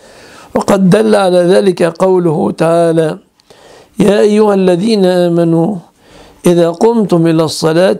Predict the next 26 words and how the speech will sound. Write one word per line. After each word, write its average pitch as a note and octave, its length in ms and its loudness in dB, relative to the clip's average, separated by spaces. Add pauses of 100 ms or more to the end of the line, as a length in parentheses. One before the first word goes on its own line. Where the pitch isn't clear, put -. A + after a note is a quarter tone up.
(160)
فاغسلوا F3 680 0
وجوهكم D#3 800 -2 (840)
وأيديكم F#3+ 880 2
إلى F3 160 2
المرافق F#3 880 -2
وامسحوا D#3+ 600 -2
برؤوسكم E3+ 1000 -2 (560)
وأرجلكم E3+ 1120 0
إلى D#3+ 180 0
الكعبين"، D#3 880 -4
ولم D3 360 -4
تذكر A3+ 460 0
المضمضة E3 840 0 (640)
ولم E3 360 2
يذكر F3+ 580 2
الاستنشاق. D3+ 1040 -4
نعم، D4 340 -2
قد G3+ 200 0
ورد F#3 320 0
عن E3 220 -2
النبي D#3+ 520 -2
صلى D#3+ 160 -4
الله D#3 160 0
عليه D3 100 -4
وسلم D#3+ 380 -2
أيضًا E3+ 500 -2